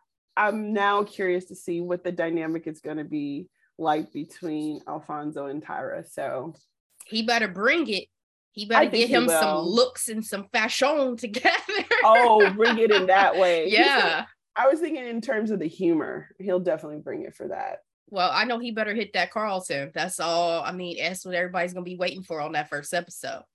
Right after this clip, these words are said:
Speaker 1: He's only gonna do it once, and it's
Speaker 2: That's
Speaker 1: probably
Speaker 2: fine.
Speaker 1: n-, not gonna be on the first episode. I highly
Speaker 2: What?
Speaker 1: doubt it.
Speaker 2: What?
Speaker 1: Highly doubt it.
Speaker 2: Has to be a part of the announcement.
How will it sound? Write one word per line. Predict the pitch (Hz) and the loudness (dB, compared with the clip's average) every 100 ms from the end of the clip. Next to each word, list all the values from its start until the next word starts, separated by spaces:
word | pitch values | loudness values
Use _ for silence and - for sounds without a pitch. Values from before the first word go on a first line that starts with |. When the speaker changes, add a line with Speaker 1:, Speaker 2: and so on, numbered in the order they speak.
| _ _ _ _ | _ _ _ _
Speaker 1:
He's | - 262 294 | -4 0 0
only | 302 285 | 0 -2
gonna | 254 | -2
do | 208 208 | 2 2
it | 190 | 2
once, | 151 151 - - | 2 -2 -6 -8
and | 170 165 | -2 -2
it's | 165 | -2
Speaker 2:
That's | - | -4
Speaker 1:
probably | - 180 175 | 2 4 6
Speaker 2:
fine. | 175 170 | 4 2
Speaker 1:
n-, | - | -4
not | 202 208 175 - 180 | -8 -2 -2 -2 -2
gonna | 160 156 | -2 -2
be | 151 | -4
on | 147 | -4
the | 151 | -8
first | - 151 - | -8 -12 -10
episode. | 165 - - - | -12 -10 -8 -6
I | - | -4
highly | 190 170 160 | -2 -2 0
Speaker 2:
What? | 427 | 4
Speaker 1:
doubt | 571 571 - | 4 4 2
it. | - - - _ _ _ - | -2 -2 -10 _ _ _ -16
Speaker 2:
What? | 285 494 | -2 2
Speaker 1:
Highly | 508 330 311 | 4 2 -2
doubt | 302 - - | -4 -4 -6
it. | - 403 | -6 -2
Speaker 2:
Has | 415 349 | 0 0
to | 349 | -4
be | 294 | 0
a | 269 | 0
part | 277 269 | 2 2
of | 277 | 2
the | 262 | 2
announcement. | 247 277 330 359 - 294 415 | 0 2 0 -2 -6 -4 -4